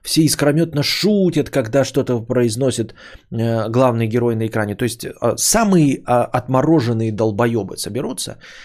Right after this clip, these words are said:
и будут смотреть своё кино в кинотеатрах. Тереться друг об друга локтями, вот, пинать друг другу в сидулки впереди сидящих, высокие причёски делать, чтобы друг другу мешать. Ну, то есть всё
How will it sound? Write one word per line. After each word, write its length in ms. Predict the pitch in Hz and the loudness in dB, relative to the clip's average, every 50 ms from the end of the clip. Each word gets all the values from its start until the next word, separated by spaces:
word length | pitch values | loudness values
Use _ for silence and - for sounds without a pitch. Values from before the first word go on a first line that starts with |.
| - - | -4 -2
и 100 | 120 123 | -2 0
будут 240 | 165 202 185 - | 2 2 2 2
смотреть 360 | - - 113 110 131 151 147 - | 2 -2 -2 0 0 0 0 0
своё 260 | - 113 117 127 113 | -2 -2 -2 -2 -2
кино 240 | - 113 107 120 113 | -2 -2 -2 -2 -4
в 60 | - | -4
кинотеатрах. 680 | - 202 208 - - 107 98 92 - - - - - - - - - - _ - | -6 -6 -6 -4 -4 -4 -4 -4 -6 -10 -14 -14 -18 -20 -20 -20 -20 -20 _ -2
Тереться 400 | - 135 185 196 180 190 - 120 | 2 2 4 4 2 0 -2 -4
друг 220 | 117 147 113 - | -4 -6 -4 -4
об 120 | 123 113 113 | -4 -2 -2
друга 260 | 127 123 127 110 110 | -2 -2 -2 -2 -2
локтями, 960 | 104 110 120 - - - 165 180 180 180 180 170 165 156 139 135 123 113 113 - - - - - - - _ - | -4 -4 -6 -8 -2 2 2 4 4 4 2 2 2 2 0 -2 -6 -8 -10 -14 -20 -20 -20 -20 -20 -20 _ -8
вот, 420 | 113 113 113 127 127 113 117 - | -6 -4 -2 0 0 -2 -2 -2
пинать 320 | - 143 147 175 165 139 117 | -2 0 2 2 0 0 0
друг 220 | 120 123 117 117 | -2 -2 -2 -2
другу 240 | 117 131 123 113 110 | -2 -2 -2 -4 -6
в 80 | - | -6
сидулки 560 | - - - 123 160 190 190 190 175 160 - 127 | -8 -8 -6 -4 -2 0 0 0 0 -2 -4 -4
впереди 360 | - 147 147 143 127 123 123 | -2 0 0 0 -2 -4 -8
сидящих, 640 | 117 - 127 117 131 131 120 107 - - 101 - - - - - - _ _ _ | -8 -8 -4 -2 0 0 0 -2 -4 -8 -10 -12 -16 -20 -20 -20 -20 _ _ _
высокие 720 | 120 113 113 127 123 135 135 147 - 208 185 - - 113 - | -12 -12 -10 -10 -6 -4 -2 0 2 2 2 0 -2 -6 -6
причёски 680 | - 127 117 - - 208 202 190 180 165 - - 147 | -6 -6 -4 -4 -2 0 2 2 2 0 -2 -4 -4
делать, 280 | 131 135 143 131 123 113 | -2 0 0 -2 -2 -4
чтобы 220 | - - 123 120 | -6 -6 -8 -6
друг 200 | 113 120 123 117 | -4 -4 -6 -4
другу 240 | 113 127 123 107 117 | -4 -6 -4 -4 -4
мешать. 380 | 107 117 113 - - 95 - - | -6 -6 -6 -6 -8 -8 -6 -6
Ну, 100 | 175 180 | -8 -6
то 100 | - 160 | -4 -4
есть 180 | 139 113 - - | -4 -4 -6 -10
всё 460 | - - - - 160 165 165 156 160 | -12 -12 -10 -8 -6 -6 -6 -6 -8